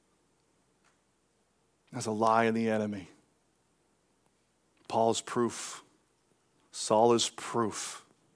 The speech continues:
that there is no past that is too big for God's grace. None.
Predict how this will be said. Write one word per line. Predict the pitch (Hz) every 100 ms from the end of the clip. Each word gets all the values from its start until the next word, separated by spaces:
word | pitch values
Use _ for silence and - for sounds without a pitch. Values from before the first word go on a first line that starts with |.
| _ _ _ _ _ _ -
that | 110
there | 120 117
is | 113 98
no | 110 113 117 135
past | - - 117 95 - - - - _ _ _ _ _ _
that | 113
is | 107 101
too | - - 127
big | 120 117 104
for | - 104
God's | 113 95 98 -
grace. | - - - - - - _ _ _ _ _ _ _ _ _ _ -
None. | 117 95 80